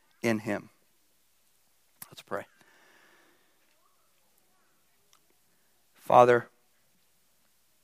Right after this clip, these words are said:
help us to trust in Jesus, our good and sovereign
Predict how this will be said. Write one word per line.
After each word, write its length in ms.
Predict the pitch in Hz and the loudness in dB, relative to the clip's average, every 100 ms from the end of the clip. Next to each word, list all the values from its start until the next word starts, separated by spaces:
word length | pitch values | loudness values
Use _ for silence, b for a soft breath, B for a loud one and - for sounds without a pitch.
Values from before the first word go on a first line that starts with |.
| _ | _
help 320 | - 151 - | 2 2 6
us 320 | 139 135 - - _ | 4 4 0 -14 _
to 120 | - | -10
trust 760 | 123 - - 117 104 - - - - _ _ _ _ _ _ | -10 -8 2 2 2 -6 -18 -20 -20 _ _ _ _ _ _
in 180 | 120 113 | -4 -4
Jesus, 600 | 113 131 123 110 101 - | -4 -4 -2 -2 -6 -6
our 160 | 120 110 | -4 -4
good 520 | - 127 131 139 143 - _ _ _ _ _ _ _ | -2 2 4 4 0 -14 _ _ _ _ _ _ _
and 120 | - 110 | -12 -8
sovereign 560 | - 117 117 120 113 | 4 6 6 2 -4